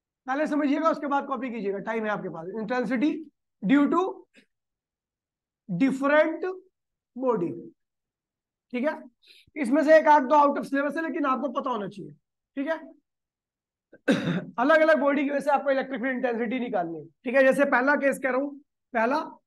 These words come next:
due to point charge, due to point charge,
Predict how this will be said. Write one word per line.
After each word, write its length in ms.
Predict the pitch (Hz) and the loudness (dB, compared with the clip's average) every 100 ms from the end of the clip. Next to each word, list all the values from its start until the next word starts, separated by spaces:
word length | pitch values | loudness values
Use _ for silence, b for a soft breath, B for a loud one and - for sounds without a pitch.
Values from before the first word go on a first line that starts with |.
| _ _ - | _ _ -2
due 180 | 196 285 | 2 4
to 140 | 294 320 | 4 2
point 320 | 294 269 233 | 2 2 0
charge, 320 | 240 180 143 151 | -4 -6 -10 -4
due 120 | 247 269 | -2 0
to 320 | 330 392 - - _ _ _ _ _ _ _ _ _ _ _ _ _ _ _ _ _ _ _ _ | 2 0 -2 -12 _ _ _ _ _ _ _ _ _ _ _ _ _ _ _ _ _ _ _ _
point 560 | 247 254 285 330 330 370 370 - _ _ _ _ _ _ _ _ _ 240 | 4 6 6 4 0 -4 -8 -20 _ _ _ _ _ _ _ _ _ -8
charge, 280 | 214 - | -8 -8